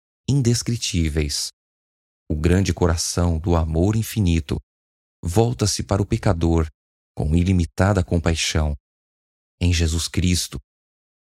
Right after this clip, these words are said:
temos a redenção, pelo seu sangue, a remissão dos pecados, segundo a riqueza da sua graça. Sim, apenas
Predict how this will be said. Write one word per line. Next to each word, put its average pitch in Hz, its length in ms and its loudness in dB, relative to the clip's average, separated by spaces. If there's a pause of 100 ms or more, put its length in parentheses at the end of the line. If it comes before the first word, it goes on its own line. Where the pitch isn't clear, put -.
(100)
temos 117 300 2
a - 20 2
redenção, 98 760 0 (640)
pelo 87 160 2
seu 85 220 -2
sangue, 85 580 0 (400)
a 85 60 2
remissão 104 520 0
dos 98 160 -4
pecados, 80 800 -2 (480)
segundo 87 720 0
a - 80 -2
riqueza 98 640 0
da 82 80 -2
sua 85 260 -2
graça. 78 480 -2 (760)
Sim, 87 420 0 (520)
apenas 123 500 0